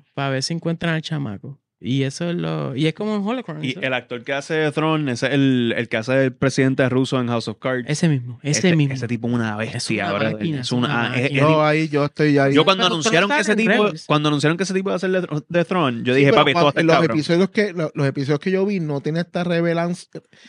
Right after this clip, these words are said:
Speaker 3: eh, eh, ¿cómo es?
Speaker 2: Reverencia.
Speaker 3: Re-, eh, no,
Speaker 1: Relevancia.
Speaker 3: rele-, esa era la palabra. Eh, que tiene ya acá, porque ya,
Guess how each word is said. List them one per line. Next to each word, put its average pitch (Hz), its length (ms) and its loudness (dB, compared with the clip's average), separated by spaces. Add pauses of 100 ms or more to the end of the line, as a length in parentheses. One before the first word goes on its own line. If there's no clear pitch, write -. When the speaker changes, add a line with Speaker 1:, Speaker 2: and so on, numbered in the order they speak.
(480)
Speaker 3:
eh, 120 180 -10
eh, 123 120 -10
¿cómo 139 120 -6
es? - 60 -2
Speaker 2:
Reverencia. 120 460 2
Speaker 3:
Re-, 147 280 2
eh, 139 180 -4
no, 139 60 -16 (120)
Speaker 1:
Relevancia. 151 560 0
Speaker 3:
rele-, 147 320 0
esa 139 320 -4
era 123 100 -4
la 120 60 -2
palabra. 104 420 -8
Eh, 160 340 2
que 151 140 2
tiene 170 460 -4 (360)
ya 160 240 2
acá, 151 340 0
porque 123 240 -8
ya, 127 220 -4